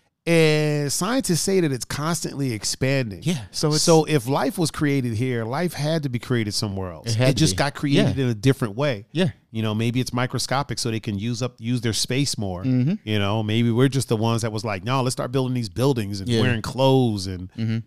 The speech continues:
Speaker 1: you know what I mean? Like, uh, uh, going to war. But yeah, it's, it's, it's, it's a fascinating thing to think about. I personally, I definitely don't, don't think we're alone.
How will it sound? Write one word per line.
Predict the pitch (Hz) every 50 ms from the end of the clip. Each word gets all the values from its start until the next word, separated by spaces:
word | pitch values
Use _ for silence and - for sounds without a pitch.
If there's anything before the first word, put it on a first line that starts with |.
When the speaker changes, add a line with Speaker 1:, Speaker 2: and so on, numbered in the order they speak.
| _ _
Speaker 1:
you | 110
know | 113 120
what | 117 110
I | 107
mean? | 101 107 113 120 120 120 117 113
Like, | 113 110 107 107 98 - - _ _ _ _ _ _ _ -
uh, |
uh, | 113 110 110 104 104 101 90 85 - - - 92 85 85 95
going | 92 107 120 135 135
to | 127 117
war. | 110 117 127 139 139 131 120 110 98
But | 95 110 104 92 87 - _ _ _ _ _ _ _ _ _ _ _ -
yeah, | 101 101 107
it's, | 107 - -
it's, | - 127 127 - -
it's, | - 127 165 165 - - - -
it's | - 165 160 -
a | 208 -
fascinating | - - 143 135 151 151 - 139 117 123 120 110 104 95 92
thing | - - 113 104 98
to | 98
think | 98 - 107 101 92
about. | 92 92 87 - -
I | 131 160 233 254 208 - - - - - -
personally, | - 233 262 - - 294 294 285
I | - 175 202 226
definitely | 160 185 196 185 - 170 165 156
don't, | 135 139 135 117
don't | 107 131 127 110
think | - 139 127 - -
we're | 117 110
alone. | 104 95 80 73